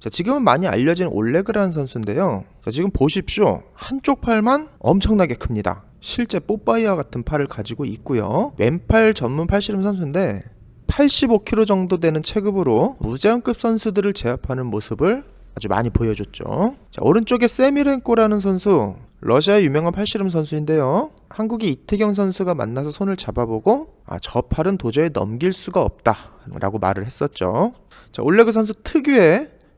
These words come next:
예, 울상짓는 표정으로, 어, 팔씨름을 하고 있고요.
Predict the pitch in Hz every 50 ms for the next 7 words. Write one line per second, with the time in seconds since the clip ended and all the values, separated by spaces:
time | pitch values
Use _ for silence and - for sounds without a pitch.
0 | _ - 120 - 107 135 175 180 - 220 220 220 208 208 196 196 190 185 180 -
1 | - 190 - 185 175 165 165 165 190 233 269 302 302 - _ _ _ _ _ _
2 | _ - - - - 156 165 - - 160 160 151 151 151 - 202 240 - 233 214
3 | 175 - - - 123 165 202 185